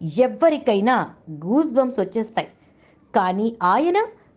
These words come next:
దాన్ని చేసి చూపించారు. ఇంగ్లీష్ రిపోర్ట్ని తెలుగులో ట్రాన్స్లేట్ చేయకుండా ఈ రోజున ఎవరూ కూడా స్క్రీన్ ముందుకి వెళ్ళలేరు. కానీ ఆయన మాత్రం దాన్ని చేసి చూపించారు.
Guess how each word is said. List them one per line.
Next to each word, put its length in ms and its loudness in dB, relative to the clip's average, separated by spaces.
దాన్ని 300 2
చేసి 640 0
చూపించారు. 520 -2
ఇంగ్లీష్ 460 4
రిపోర్ట్ని 640 0
తెలుగులో 440 4
ట్రాన్స్లేట్ 840 0
చేయకుండా 580 2
ఈ 180 6
రోజున 560 2
ఎవరూ 360 2
కూడా 400 2
స్క్రీన్ 380 2
ముందుకి 320 2
వెళ్ళలేరు. 520 0
కానీ 320 2
ఆయన 380 2
మాత్రం 480 0
దాన్ని 300 2
చేసి 580 0
చూపించారు. 520 -2